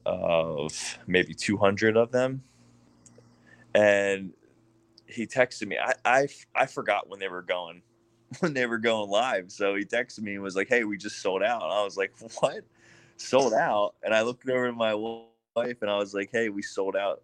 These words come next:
our N F Ts." And she was like, "What's an N F T?" <laughs> I was like, "I, I have no idea." So the physical, the physical version,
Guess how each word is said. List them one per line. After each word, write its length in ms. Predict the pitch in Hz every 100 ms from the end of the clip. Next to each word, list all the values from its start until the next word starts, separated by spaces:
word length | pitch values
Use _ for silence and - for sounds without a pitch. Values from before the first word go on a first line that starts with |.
| _
our 140 | 90 92
N 120 | 90
F 140 | 80
Ts." 420 | - 131 113 87 - - - - _
And 100 | 98
she 160 | 110 123
was 120 | 117
like, 120 | 117
"What's 200 | 110 139
an 80 | 131
N 120 | 131
F 180 | 135 -
T?" 360 | - 160 101 - _ _
<laughs> 340 | - _ - -
I 100 | 135
was 180 | 127
like, 120 | 113 113
"I, 280 | 131 -
I 20 | -
have 220 | 139 120
no 160 | 131 139
idea." 440 | 131 147 160 92 - _ _ _ -
So 420 | - 113 107 104
the 100 | 107
physical, 680 | 113 143 151 151 139 120 -
the 80 | 104
physical 380 | 107 147 143 127
version, 580 | 101 101 98 98 92